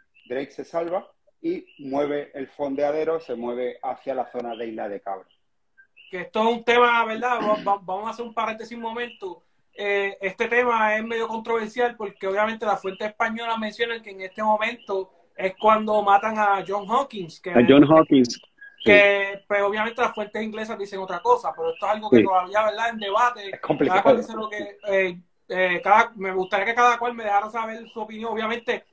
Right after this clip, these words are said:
Speaker 2: yo,
Speaker 3: Sí.
Speaker 2: eh, ¿verdad? Si me, la, la mía sería que él murió antes de llegar aquí, pero obviamente, pues,
Speaker 3: Sí.
Speaker 2: pues, eh, eh, <laughs> esos temas de, de, debatibles. De hecho, que también cabe mencionar que dentro de esa cabina estaba un pariente de George Clifford.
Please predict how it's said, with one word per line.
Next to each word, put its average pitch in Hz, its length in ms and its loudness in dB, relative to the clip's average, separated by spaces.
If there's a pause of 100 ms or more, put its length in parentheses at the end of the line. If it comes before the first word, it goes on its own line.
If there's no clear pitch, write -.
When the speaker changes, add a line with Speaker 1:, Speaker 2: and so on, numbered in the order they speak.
(220)
Speaker 2:
yo, 185 120 -2
Speaker 3:
Sí. 208 100 4 (380)
Speaker 2:
eh, 190 200 -8
¿verdad? 196 240 0 (140)
Si 202 140 -8
me, 185 240 -4
la, 185 180 0
la 180 160 0
mía 208 200 -2
sería 233 300 -2
que 226 160 0
él 208 80 -4
murió 220 280 -4
antes 220 280 -4
de 202 80 -8
llegar 208 220 -2
aquí, 214 240 -6
pero 208 220 -6
obviamente, 190 360 -8
pues, 180 320 -8 (100)
Speaker 3:
Sí. - 140 -2 (180)
Speaker 2:
pues, 180 380 -2
eh, 180 400 -8 (240)
eh, 175 540 2
<laughs> - 20 6
esos 202 320 4
temas 214 320 4
de, 208 140 -2
de, 202 240 -2
debatibles. 208 580 -2
De 233 60 -2
hecho, 240 280 -2 (260)
que 202 180 -2
también 190 320 -2
cabe 214 200 2
mencionar 220 420 -6
que 208 80 -6
dentro 190 240 -8
de 196 40 -8
esa 226 140 -6
cabina 226 380 0
estaba 190 360 -2
un 208 160 -4
pariente 214 600 -2
de 185 120 -6
George 180 320 -8
Clifford. 247 440 -4